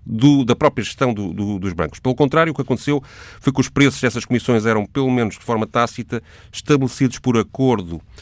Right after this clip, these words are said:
entre as administrações dos bancos e daí falar-se em cartel da banca, que neste caso terá acabado por fu-, por funcionar na relação com os clientes como se fosse um grupo monopolista de mercado.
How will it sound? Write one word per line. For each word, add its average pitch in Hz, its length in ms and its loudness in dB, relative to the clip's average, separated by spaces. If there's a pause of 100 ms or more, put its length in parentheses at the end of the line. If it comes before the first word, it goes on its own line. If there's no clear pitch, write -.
(260)
entre 117 440 4
as 107 100 2
administrações 104 480 0
dos 110 200 -6
bancos 139 440 -2
e 120 140 -2
daí 120 340 0
falar-se 113 640 -4
em 117 240 -2
cartel 120 340 -2
da 104 140 -2
banca, 85 420 -4 (180)
que - 80 -6
neste 98 200 0
caso 104 200 0
terá 101 120 0
acabado 95 260 -2
por - 100 -20 (380)
fu-, 98 220 -8
por 98 180 -4
funcionar 95 500 0
na 95 120 0
relação 90 320 -2
com 92 80 -4
os 87 60 -4
clientes 92 340 -2
como 101 100 -2
se - 60 -12
fosse - 180 -4
um 87 60 -2
grupo 82 420 -2
monopolista 87 500 -2
de 80 80 -4
mercado. - 380 -6